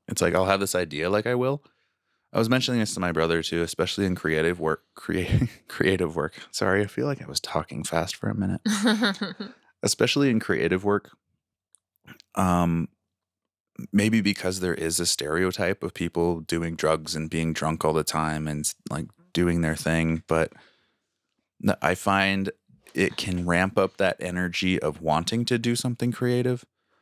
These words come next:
Speaker 1: but then getting into it and trying to, like, go deeper into an idea or explore a new way of doing something,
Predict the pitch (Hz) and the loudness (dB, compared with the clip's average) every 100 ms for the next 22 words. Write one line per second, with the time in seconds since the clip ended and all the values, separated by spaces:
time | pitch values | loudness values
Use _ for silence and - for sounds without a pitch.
0 | _ _ _ - 90 92 90 87 85 80 | _ _ _ -2 2 2 2 0 0 -2
1 | - 90 98 117 113 107 _ - 85 82 | -2 0 0 2 2 0 _ -10 -6 -4
2 | 92 87 87 90 - 85 82 82 - 80 | 0 0 0 -2 -2 -2 0 0 0 -4
3 | - _ _ _ - - 95 82 85 82 | -6 _ _ _ -20 0 2 2 0 0
4 | 85 92 92 - 87 87 92 87 80 78 | 0 2 2 0 -4 -6 -4 -2 -2 -2
5 | 80 82 87 87 - 85 78 - - 82 | 0 2 2 0 -4 -4 -4 -4 -2 0
6 | 82 82 - 82 82 80 85 78 73 80 | 2 0 -2 -4 -4 -2 -2 -2 -4 0
7 | 98 104 101 92 92 90 87 | 2 2 0 -4 -4 -2 -2